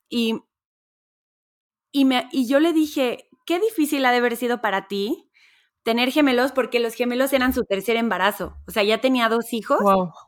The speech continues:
Speaker 1: embarazo del tres y tuvo cuates, un niño y una niña. Y le dije, "Qué difícil ha de haber sido para ti tener dos al mismo tiempo. Cuéntame cómo era". Porque yo me sentía como que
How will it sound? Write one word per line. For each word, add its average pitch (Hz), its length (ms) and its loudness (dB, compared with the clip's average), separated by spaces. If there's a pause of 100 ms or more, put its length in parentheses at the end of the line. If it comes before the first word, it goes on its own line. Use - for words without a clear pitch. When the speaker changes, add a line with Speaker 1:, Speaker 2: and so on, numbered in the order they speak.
(140)
Speaker 1:
embarazo 190 380 -4
del 220 200 -2
tres 208 280 -2
y 214 160 -8
tuvo 202 280 0
cuates, - 460 -2
un 220 140 -2
niño 208 180 0
y 196 80 0
una 180 140 -4
niña. 170 220 -8 (840)
Y 262 500 4
le 254 120 4
dije, 262 520 0 (100)
"Qué 302 120 2
difícil 302 420 4
ha 247 60 4
de 240 60 4
haber 240 160 4
sido 247 240 0
para 190 280 0
ti 208 340 -8
tener 233 300 -2
dos 285 200 0
al 196 160 0
mismo 214 360 -4
tiempo. 240 440 -2
Cuéntame 254 500 0
cómo 220 280 0
era". 185 320 -6 (1160)
Porque 269 440 0
yo 311 200 2
me 381 140 0
sentía 254 460 0
como 294 240 0
que 262 240 -2